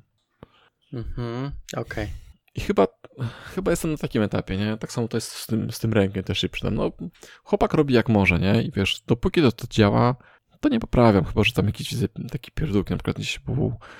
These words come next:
Speaker 2: em, D T osik, no i wszystkie proporcje były, wiesz, duże litery, e, no a on dorzucił dwie z małej, nie? No i kłuło mnie to w oczy strasznie, ale to jest pierdoła, tak? Więc rename, push commit, commit push.
Speaker 1: A on potem patrzy.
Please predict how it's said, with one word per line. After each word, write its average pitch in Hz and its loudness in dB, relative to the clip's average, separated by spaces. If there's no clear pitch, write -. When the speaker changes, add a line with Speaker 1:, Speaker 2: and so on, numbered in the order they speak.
Speaker 2:
em, 92 0
D 104 4
T - 2
osik, 113 0
no 104 2
i 101 2
wszystkie - -4
proporcje 110 2
były, 101 4
wiesz, 95 2
duże 107 2
litery, 135 2
e, 101 2
no 117 4
a 113 6
on 110 4
dorzucił 107 2
dwie 104 0
z 101 -2
małej, 95 4
nie? 113 4
No 143 2
i 175 -4
kłuło 165 4
mnie 101 6
to 139 0
w - -2
oczy 147 0
strasznie, 147 -2
ale 262 -6
to - 4
jest - 2
pierdoła, 98 2
tak? - 0
Więc - -2
rename, 127 2
push 107 0
commit, 90 0
commit - 0
push. - -6
Speaker 1:
A 120 6
on 110 0
potem 104 0
patrzy. - -4